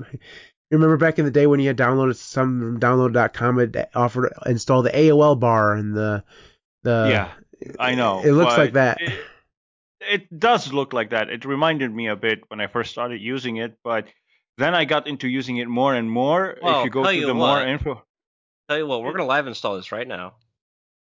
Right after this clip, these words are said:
Speaker 3: Uh, let's take a look
Speaker 2: Oh.
Speaker 3: at this here.
Speaker 1: You're ruining Transforms, Josh. Don't do it.
Speaker 3: I'm just changing my camera.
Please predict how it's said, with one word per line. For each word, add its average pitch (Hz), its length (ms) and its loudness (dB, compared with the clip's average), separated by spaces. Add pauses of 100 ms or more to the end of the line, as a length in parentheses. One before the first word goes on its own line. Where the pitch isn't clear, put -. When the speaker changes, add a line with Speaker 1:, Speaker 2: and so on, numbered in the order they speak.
(600)
Speaker 3:
Uh, 107 200 -4
let's 110 140 -10
take 131 180 -8
a - 20 -10
look 113 160 -8
Speaker 2:
Oh. 120 40 -20
Speaker 3:
at - 60 -20
this - 140 -18
here. 78 200 -16 (180)
Speaker 1:
You're 139 140 4
ruining 175 440 6
Transforms, 160 760 2
Josh. 131 360 2
Don't 147 240 2
do 156 200 4
it. - 240 -2 (1700)
Speaker 3:
I'm 156 180 -2
just 196 120 -14
changing 196 240 -6
my 156 80 -4
camera. 156 380 -8